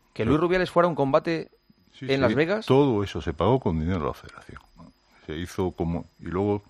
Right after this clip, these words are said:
Speaker 2: era plena guerra con Adidas, se buscó también una entrevista con una empresa de ropa deportiva allí,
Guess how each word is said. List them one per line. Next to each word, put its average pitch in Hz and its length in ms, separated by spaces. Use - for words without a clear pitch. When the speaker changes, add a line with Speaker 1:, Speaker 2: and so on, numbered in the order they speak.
Speaker 2:
era 98 240
plena 90 220
guerra 85 280
con 76 240
Adidas, 98 560
se 87 260
buscó 85 640
también 85 500
una 98 180
entrevista 85 500
con 80 80
una 85 100
empresa 80 640
de 78 120
ropa 80 260
deportiva 76 520
allí, 113 340